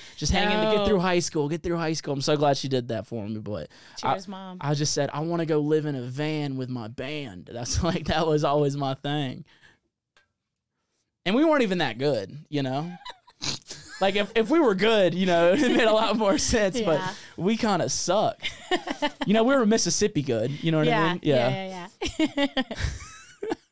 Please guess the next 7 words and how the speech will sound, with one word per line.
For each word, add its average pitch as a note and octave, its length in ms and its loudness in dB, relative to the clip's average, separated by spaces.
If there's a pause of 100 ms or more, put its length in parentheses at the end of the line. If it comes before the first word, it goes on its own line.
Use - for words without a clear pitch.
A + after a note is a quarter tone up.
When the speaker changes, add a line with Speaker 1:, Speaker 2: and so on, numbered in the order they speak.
(380)
Speaker 2:
I've A#3 120 2
actually A#3 340 0
never F#3+ 260 -2
been G3 180 -6
to F#3+ 60 -6
Mississippi, F#3 720 -10
but, E3 420 -14